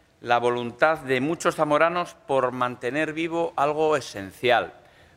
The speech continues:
Por un lado, el patrimonio más tradicional, pero por otro lado también la cultura popular como parte esencial de Zamora, como parte esencial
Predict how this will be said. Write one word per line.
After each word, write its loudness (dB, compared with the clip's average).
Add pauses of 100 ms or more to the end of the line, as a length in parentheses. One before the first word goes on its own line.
Por 4
un 4
lado, 4
el 0
patrimonio 0
más -2
tradicional, -2 (400)
pero -2
por 0
otro -2
lado 4
también -2 (440)
la 2
cultura -2
popular 0
como -8
parte -2
esencial -2 (360)
de -4 (120)
Zamora, 0 (340)
como -6
parte 2
esencial -2